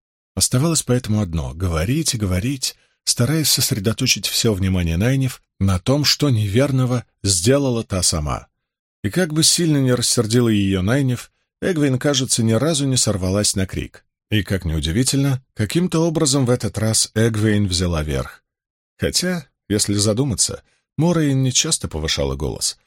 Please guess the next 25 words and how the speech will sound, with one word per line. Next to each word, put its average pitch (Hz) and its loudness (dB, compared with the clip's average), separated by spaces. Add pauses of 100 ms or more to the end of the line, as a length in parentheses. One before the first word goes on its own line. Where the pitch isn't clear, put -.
(140)
а 98 2
когда 101 0
это 92 0
случалось, 87 0 (220)
добивалась 147 0
много 139 0
меньшего, 98 0
чем 80 -2
ей 73 -2
хотелось. 60 -6 (640)
Так 95 0
было 113 2
и 110 2
задолго 110 2
до 104 0
того, 110 -2 (200)
как 113 -2
она 117 4
начала 113 2
так - -2
странно 117 0
вести 107 0
себя 104 0
с - 0
Рандом. 76 -4